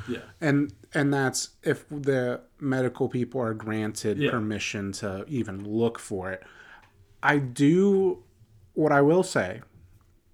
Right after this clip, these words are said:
Speaker 2: is he took a lot of questionable, questionable hits. S-, uh, he took some dirty hits, and he took some that were kinda like, "Am I,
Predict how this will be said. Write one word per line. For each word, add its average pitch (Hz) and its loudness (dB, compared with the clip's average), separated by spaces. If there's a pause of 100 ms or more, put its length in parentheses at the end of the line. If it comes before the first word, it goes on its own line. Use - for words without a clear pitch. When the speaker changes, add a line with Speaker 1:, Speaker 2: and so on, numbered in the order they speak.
(260)
Speaker 2:
is 143 -2
he 143 4
took 156 0
a 139 4
lot 117 0 (220)
of 107 -4 (1000)
questionable, 139 0
questionable 143 0
hits. - -6 (260)
S-, - -10
uh, 135 0 (320)
he 147 0
took 135 -2
some 139 2
dirty 120 4
hits, 110 -2
and 120 0
he 127 2
took 131 0
some 123 0
that 120 0
were 117 -2
kinda 113 0
like, 104 -2 (1500)
"Am 151 0
I, 139 2